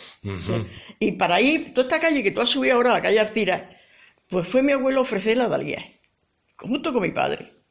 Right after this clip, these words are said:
Speaker 2: Porque ya queríamos nosotros, un hermano mío y yo, edificar aquí. Y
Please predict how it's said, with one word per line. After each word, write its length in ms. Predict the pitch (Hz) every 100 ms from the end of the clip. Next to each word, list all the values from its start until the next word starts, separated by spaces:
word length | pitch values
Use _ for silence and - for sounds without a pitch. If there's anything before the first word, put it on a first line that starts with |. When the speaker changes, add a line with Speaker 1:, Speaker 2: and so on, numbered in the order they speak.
| _
Speaker 2:
Porque 260 | 240 247 269
ya 140 | 262
queríamos 320 | 254 262 262 247
nosotros, 360 | 247 247 220
un 120 | 220
hermano 320 | 220 220 226 220
mío 160 | 208
y 60 | 220
yo, 180 | 214 208
edificar 580 | 196 175 180 180 - -
aquí. 220 | - - _ _ _ _ - - - - _ _ -
Y 640 | 202 190 156 - -